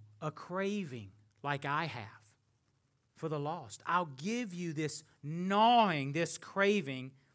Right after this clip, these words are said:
In fact, we have the ministry of craving. It's in the Bible. This is our last scripture. This is Second Corinthians five eighteen. Let's look at it.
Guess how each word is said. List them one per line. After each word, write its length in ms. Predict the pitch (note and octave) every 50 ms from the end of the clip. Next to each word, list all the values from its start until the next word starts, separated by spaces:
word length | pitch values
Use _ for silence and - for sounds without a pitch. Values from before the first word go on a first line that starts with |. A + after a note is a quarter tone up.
| _ _ _ -
In 160 | F3 F#3 E3+
fact, 460 | - - G3+ G3 G3 G3 - - - _ _ _ _ _ _ _ _ _ _
we 200 | D3 E3+ G3+ G#3
have 320 | F3+ C#3+ F#3+ F#3+ E3 C#3+ C3+
the 120 | E3+ D#3+
ministry 1040 | D3+ D3+ D3+ D#3 D#3+ F3+ G#3+ A#3+ A#3 A3+ F3 D3 - - - - C#3 B2+ A2+ G#2+ G#2+ -
of 160 | C3 C3 -
craving. 560 | - - C#3+ C3 B2 A#2 A2 G2+ G#2 F2+ F#2+ - _ _ _ _ _ _ _ _ _ _ _ _ _ _ _ _ _ _ _ _ _ _ _ _ _ _ _ _ _ _ _ _ -
It's 180 | C3+ C3+ - D#3
in 80 | D#3
the 80 | D3+ C#3
Bible. 480 | C3+ D3+ D#3 D#3+ D3 B2 B2 B2 B2 - _ -
This 120 | C#3 C3+ C3
is 80 | C3
our 120 | D3 C3+ C3+
last 280 | C3+ C#3 C3 C3 -
scripture. 540 | - - D#3+ D#3 C#3 - - - B2 A#2 A#2 - _ _ -
This 280 | C#3 D3 D3 D3+ -
is 260 | C#3+ C3+ C3 A#2+ - - - -
Second 280 | - - D#3+ D3+ C3 A#2+
Corinthians 460 | - D3 C#3+ - C#3+ C3+ C3 C3 -
five 320 | - C#3+ C3 C3 C3+ B2
eighteen. 480 | C3 C3 B2+ - - D#3 C#3 A#2 A2 G#2+ G#2
Let's 120 | G#2+ - -
look 160 | C3+ A2+ -
at 120 | A2+ G#2
it. 80 | G2+ -